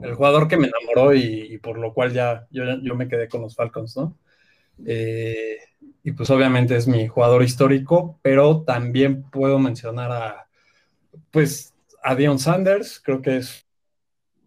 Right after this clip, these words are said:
Los noventas fue, wow, este, Deion Sanders, y más, eh,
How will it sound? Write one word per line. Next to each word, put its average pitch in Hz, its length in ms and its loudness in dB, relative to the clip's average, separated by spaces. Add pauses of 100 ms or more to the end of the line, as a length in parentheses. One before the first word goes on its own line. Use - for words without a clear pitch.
(600)
Los - 140 -12
noventas 147 460 -2
fue, 120 400 -8 (240)
wow, 131 420 0 (540)
este, 113 960 -10 (280)
Deion 123 280 -2
Sanders, 165 640 4 (720)
y 135 680 8
más, 165 560 2 (300)
eh, 143 340 -8